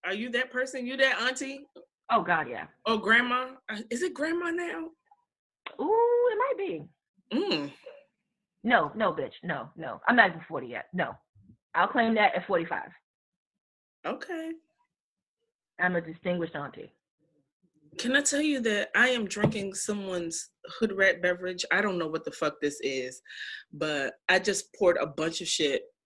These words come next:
Speaker 1: in a glass, and we're just going to, I'm feeling it already. I'm feeling
Speaker 2: You
Speaker 1: warm
Speaker 2: need
Speaker 1: in my goddamn chest.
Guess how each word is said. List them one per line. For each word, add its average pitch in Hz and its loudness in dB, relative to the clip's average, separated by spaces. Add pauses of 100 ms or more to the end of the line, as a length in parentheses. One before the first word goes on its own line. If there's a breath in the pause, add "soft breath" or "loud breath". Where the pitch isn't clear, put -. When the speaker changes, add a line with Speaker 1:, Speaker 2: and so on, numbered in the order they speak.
(140)
Speaker 1:
in 151 -2
a 139 -6
glass, 127 -4 (100)
and 123 -2 (180)
we're 190 2
just 190 2
going 180 4
to, - 0
I'm 202 6
feeling 269 8
it 208 8
already. 156 6
I'm 135 0
feeling 196 6
Speaker 2:
You 208 6
Speaker 1:
warm 208 4
Speaker 2:
need 214 -14
Speaker 1:
in - -20 (160)
my 170 4
goddamn 170 0
chest. - 0